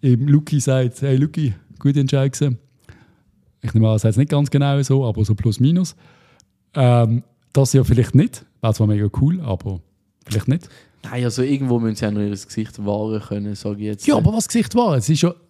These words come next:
Speaker 1: also mir könntest du den scheiß, äh, das Mikro anhängen, das ist doch mir egal.
Speaker 2: Also ich glaub, vor fünfunddreißigtausend Leuten im grössten Stress vom Leben dort irgendwelche Aussagen
Speaker 1: Hast
Speaker 2: zu
Speaker 1: recht.
Speaker 2: machen, sehr
Speaker 1: Aber es
Speaker 2: schwierig.
Speaker 1: gibt doch ein Schiri-Doku.
Speaker 2: Ja, dort haben sie das gemacht gehabt.
Speaker 1: Ja,
Speaker 2: Das
Speaker 1: ja.
Speaker 2: ist ganz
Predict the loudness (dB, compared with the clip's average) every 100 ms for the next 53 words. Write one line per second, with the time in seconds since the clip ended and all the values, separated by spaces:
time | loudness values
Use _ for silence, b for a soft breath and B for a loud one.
0 | _ -20 _ -2 2 4 4 2 0 -4
1 | -4 -4 -4 -4 -10 -14 _ _ _ _
2 | -6 0 2 2 0 -2 -4 -6 0 2
3 | 4 2 2 0 -2 -2 -6 -2 -2 -2
4 | -4 -6 -10 _ _ B B B -8 -8
5 | -2 -2 -2 -2 -2 -2 -6 -6 -6 -8
6 | -8 -10 -10 -10 -8 -8 -4 -6 -4 -4
7 | -4 -6 -8 -6 -6 -4 -6 -4 -6 -6
8 | -6 -8 -8 -8 -6 -6 -6 -8 -6 -2
9 | 2 2 2 -2 -4 -4 -4 -8 -16 -4
10 | 0 2 4 2 2 2 4 4 4 4
11 | 2 2 -2 -2 _ _ _ 0 0 -2
12 | -10 _ -2 0 -2 -4 -6 -8 -8 -6
13 | -8 -8 -6 0 2 2 0 -4 -6 -8